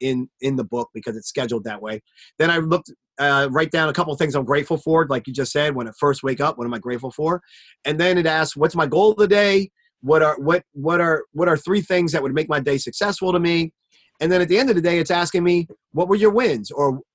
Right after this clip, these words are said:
and "What were the lessons that you've learned?" Like, what could you have done better, or what did you learn from today? Not what did you fail, but what did you learn from today? And so keeping up with that is a very tough, uh, commitment to do. But even if you can start doing it a few days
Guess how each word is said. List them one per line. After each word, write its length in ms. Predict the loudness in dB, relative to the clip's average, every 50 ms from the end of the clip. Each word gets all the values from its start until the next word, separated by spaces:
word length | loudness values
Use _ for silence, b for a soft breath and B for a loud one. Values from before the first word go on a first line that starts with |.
| _ _
and 380 | -2 0 0 2 2 2 0 -2 -4 -4
"What 240 | -2 0 0 0
were 80 | 0 0
the 100 | 2 2
lessons 440 | 2 2 0 0 0 -2 -2 -2 -2
that 200 | -2 -4 -4 -6
you've 180 | -10 -8 -6 -2
learned?" 340 | -2 0 0 -2 -4 -10 -18 _ _ _ _
Like, 160 | -14 -14 -10 -6
what 180 | -6 -6 -6
could 140 | -6 -6 -6
you 80 | -6 -6
have 80 | -4
done 180 | -4 -6 -6 -4
better, 280 | -4 -4 -4 -4 -4
or 60 | -6 -6
what 120 | -6 -8
did 160 | -8 -8 -10
you 160 | -10 -8 -6
learn 300 | -4 -2 -2 -2 -2 -4 -6
from 140 | -12 -16 -20
today? 160 | -20 -20 -18 -10
Not 160 | -6 -2 0 0
what 80 | 0
did 100 | 0 0
you 80 | -4 -6
fail, 380 | -6 -4 -2 -2 -2 -2 -4
but 100 | -4 -4
what 80 | -6 -6
did 100 | -8 -6
you 120 | -6 -6
learn 260 | -4 -4 -4 -6 -6 -8 -12
from 80 | -20 -20 -20
today? 320 | -20 -20 -20 -20 -20 -20 -20
And 120 | -20 -14 -8
so 260 | -4 -2 -2 -2 -4 b b b b b -6
keeping 280 | -4 -2 2 2 2
up 140 | 2 2 2
with 140 | 0 -2 0
that 240 | 0 -2 0 -2 -2
is 160 | -4 -6 -4
a 160 | -4 -4 -4
very 360 | -6 -4 -2 0 0 0 -2 -4 -4
tough, 200 | -2 -2 -2 -2 -2 _ _ _ _ _ _ _ _ _ _ _ _ _ _ _ -14
uh, 200 | -12 -12 -12 -12 -10
commitment 520 | -8 -4 0 0 0 0 -2 -8 -12 -12 _ -16
to 80 | -10
do. 380 | -2 2 2 2 2 2 -2 -8 _ b b b b b -6
But 100 | -4 -2
even 240 | 0 0 0 0
if 140 | -2 -2 -4
you 80 | -6 -6
can 100 | -6 -6
start 300 | -6 -4 -4 -4 -2 0
doing 200 | 0 0 0 -2
it 80 | -6
a 40 | -8
few 200 | -8 -8 -6 -4
days 320 | -2 -2 -2 -2 -2 -4